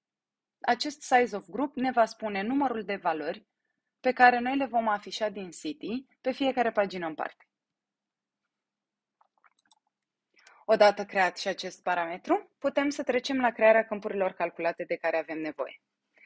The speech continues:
Primul câmp calculat pe care îl vom crea, îl vom numi index.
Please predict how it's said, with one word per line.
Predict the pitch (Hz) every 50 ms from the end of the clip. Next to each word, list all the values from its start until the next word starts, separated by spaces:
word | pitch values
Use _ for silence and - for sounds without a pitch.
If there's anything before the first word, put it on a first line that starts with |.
| _ _ _
Primul | - 294 339 359 359 339
câmp | - 320 311 294
calculat | - 285 269 262 - 240 240 247 247
pe | 254
care | 240 - 220 214
îl | 226 233
vom | 208 233 240 226
crea, | 226 - - 175 151 143 160 180 _ _ _ _ _ _ _ _
îl | - 254 269
vom | 240 285 285
numi | 285 285 285 285 285 294 285 233
index. | 180 160 - - - - - - - _